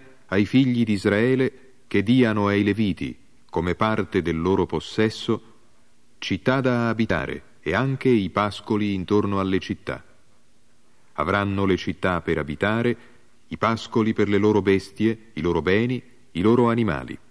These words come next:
I pascoli delle città che darete ai Leviti dalle mura della città all'esterno gireranno intorno per mille cubiti.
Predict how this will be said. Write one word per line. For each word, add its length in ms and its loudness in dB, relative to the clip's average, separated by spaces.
I 60 -8
pascoli 540 -2
delle 200 0
città 520 -4
che 120 -8
darete 480 0
ai 220 -4
Leviti 500 0
dalle 300 -4
mura 320 0
della 280 0
città 400 -4
all'esterno 760 -2
gireranno 640 2
intorno 520 2
per 200 2
mille 420 0
cubiti. 480 -8